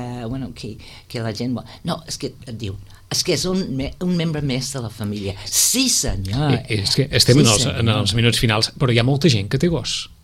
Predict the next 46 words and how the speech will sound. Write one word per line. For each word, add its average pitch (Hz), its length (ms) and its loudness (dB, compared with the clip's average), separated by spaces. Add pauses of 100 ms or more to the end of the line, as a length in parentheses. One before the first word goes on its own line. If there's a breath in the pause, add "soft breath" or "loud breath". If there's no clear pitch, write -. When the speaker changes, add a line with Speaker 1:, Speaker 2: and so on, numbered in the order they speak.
(120)
Speaker 2:
Anet. 110 160 -6
Speaker 1:
Ja, 80 100 -10 (240)
ja 90 140 -10
ho - 20 -8
Speaker 2:
Més 127 240 10
Speaker 1:
sé. - 60 6
Speaker 2:
que 135 100 6
mai, 139 260 4
no? 110 220 -2 (260)
Speaker 1:
Més 117 220 -2
que - 120 -10
mai. 113 300 -6 (360 soft breath)
Però 127 160 4
Speaker 2:
O, - 20 4
Speaker 1:
més 151 160 6
Speaker 2:
o 143 80 4
Speaker 1:
que 135 60 6
Speaker 2:
potser 151 100 10
és 156 60 12
Speaker 1:
mai 165 80 12
Speaker 2:
una, 170 160 10
Speaker 1:
que 156 100 4
Speaker 2:
o 139 80 4
potser 147 200 4
és - 40 4
una 175 120 8
apreciació, 131 560 6 (100)
o - 80 -14
es - 100 -10
Speaker 1:
més 180 300 6
Speaker 2:
veu 151 180 12
Speaker 1:
que 147 80 10
mai 180 220 10
Speaker 2:
molta. 180 160 8
Speaker 1:
tenim 175 320 4 (160)
en, 147 260 4
en 143 180 0
les 120 200 -2
gosseres. 113 480 -4
Estan 196 340 0
tancant, 120 540 0 (340 loud breath)
estan 180 380 0 (140)
s-, - 360 -4
estan 160 380 -2
sacrificant, 123 800 -4 (500 loud breath)
estan, 196 380 0